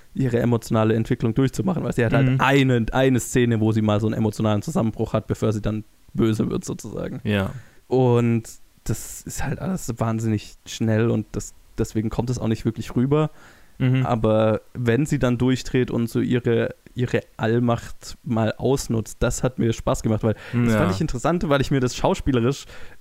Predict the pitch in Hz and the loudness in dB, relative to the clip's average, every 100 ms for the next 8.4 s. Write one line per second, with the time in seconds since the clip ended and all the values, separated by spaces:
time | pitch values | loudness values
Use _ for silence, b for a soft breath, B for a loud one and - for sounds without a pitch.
0 | - 131 113 123 120 131 127 131 139 127 | -6 -4 -2 -4 -4 0 0 0 -2 -4
1 | - 120 120 143 143 139 127 127 120 117 | -2 0 0 0 0 0 0 0 0 2
2 | 110 - - 190 123 127 117 233 123 120 | 0 -4 -6 -6 -2 -2 0 0 0 0
3 | 113 110 120 - 147 135 139 - - B | 0 -2 -4 -4 -2 0 -2 -4 -16 B
4 | B B 127 127 - 117 143 170 151 123 | B B 0 0 0 0 2 0 0 0
5 | 147 - 110 156 165 131 117 117 143 - | 0 0 0 0 0 0 2 2 0 -4
6 | - 127 127 123 120 117 120 120 120 117 | -4 -2 0 0 0 2 2 2 0 -2
7 | - 139 135 120 120 - 120 - 113 120 | -2 0 0 0 -2 -2 -4 -2 0 0
8 | 131 127 113 | 0 -2 -2